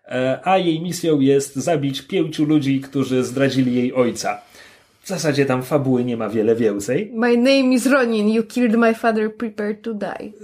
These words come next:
Speaker 1: Może. E, i gra ma piętnaście planż, bo, bo na każdego złego, na którym trzeba się zemścić, e, przypadają trzy poziomy. E,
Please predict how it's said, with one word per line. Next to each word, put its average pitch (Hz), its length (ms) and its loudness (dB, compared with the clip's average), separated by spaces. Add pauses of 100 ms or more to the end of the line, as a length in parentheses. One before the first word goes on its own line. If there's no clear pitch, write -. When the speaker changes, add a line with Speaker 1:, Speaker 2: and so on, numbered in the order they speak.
(400)
Speaker 1:
Może. 113 300 -4 (540)
E, 180 500 0 (300)
i 269 100 -2
gra 262 320 2
ma 254 200 0
piętnaście 247 520 0
planż, 202 380 0
bo, 165 280 2
bo 165 100 2
na 165 140 0
każdego 151 640 2
złego, 139 300 2
na 139 100 0
którym 135 240 -4
trzeba 135 200 0
się 135 140 -4
zemścić, 135 640 -4
e, 127 180 -4
przypadają 131 480 0
trzy 131 160 -12
poziomy. 170 640 -2 (500)
E, 139 460 0